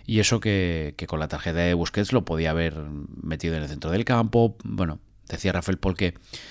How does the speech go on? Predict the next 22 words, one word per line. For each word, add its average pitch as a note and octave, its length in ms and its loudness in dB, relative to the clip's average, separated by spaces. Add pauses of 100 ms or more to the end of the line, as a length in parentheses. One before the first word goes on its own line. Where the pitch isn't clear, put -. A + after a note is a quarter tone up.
(240)
que G#2 120 2
Rodri F#2+ 280 4
es F2 140 2
de E2+ 300 -2
ese E2+ 120 -2
tipo F2 240 -4
de E2+ 80 2
futbolistas E2 480 -2
que D#2 140 -4
puede E2 260 0
llegar D2+ 240 -2
a - 80 -4
ser - 280 -4 (120)
lo G2 200 4
que E2 140 -4
quiera D#2+ 320 -2
ser, - 200 -6 (640)
que C#2 540 -4 (500)
está - 200 -2
actuando D#2+ 340 -2
como D2 180 -6
central, B2 500 2